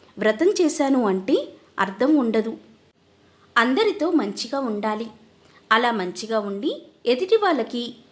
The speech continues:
మన వల్ల ఇబ్బంది కలగకుండా ఉంటే అనుకోకుండానే మనకు మంచి జరుగుతుంది." ఇలా పార్వతీదేవి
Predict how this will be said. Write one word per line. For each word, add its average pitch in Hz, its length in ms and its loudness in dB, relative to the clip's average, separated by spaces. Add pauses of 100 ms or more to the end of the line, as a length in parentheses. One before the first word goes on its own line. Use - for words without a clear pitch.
(140)
మన 254 200 4
వల్ల 220 220 0
ఇబ్బంది 233 440 -4
కలగకుండా 202 640 -4
ఉంటే 190 440 -2 (360)
అనుకోకుండానే 285 840 4
మనకు 233 340 0
మంచి 220 300 2
జరుగుతుంది." 214 680 -2 (960)
ఇలా 330 200 4
పార్వతీదేవి 247 960 0